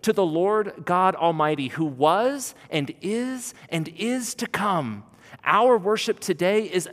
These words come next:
just simply a shadow of that perfect worship that will come. So if worship is a response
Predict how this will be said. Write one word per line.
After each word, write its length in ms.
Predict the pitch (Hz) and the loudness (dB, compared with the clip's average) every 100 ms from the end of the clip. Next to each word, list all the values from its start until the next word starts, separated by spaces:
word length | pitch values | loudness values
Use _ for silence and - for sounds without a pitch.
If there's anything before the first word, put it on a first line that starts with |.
| 170 | -10
just 240 | - 226 | -6 -6
simply 600 | - - 233 220 175 151 - | -6 -4 -4 -4 -4 -4 -2
a 120 | 156 | -4
shadow 840 | - - 240 226 220 - 92 90 - - - | -4 -4 -4 -2 -2 -4 -8 -10 -16 -18 -4
of 160 | 175 | 0
that 320 | 196 165 - - | 2 0 -2 -16
perfect 500 | - 226 220 202 135 | -8 -8 -6 -10 -6
worship 500 | 147 170 - 104 - | -4 -2 -4 -8 -6
that 160 | 123 | -4
will 120 | 117 | -4
come. 420 | - 120 101 87 - _ _ _ _ _ _ _ _ _ _ _ _ _ - - | -4 -4 -4 -6 -14 _ _ _ _ _ _ _ _ _ _ _ _ _ -20 -4
So 160 | - 190 | 2 2
if 100 | 160 | 0
worship 580 | 175 269 - 131 - - _ _ _ _ _ _ - | -6 -6 -4 -4 -6 -14 _ _ _ _ _ _ -4
is 180 | 190 190 | -2 0
a 80 | |
response 1160 | 151 147 - - - - 196 117 147 180 - - | 0 -2 -4 -6 -8 0 2 2 -2 -6 -12 -12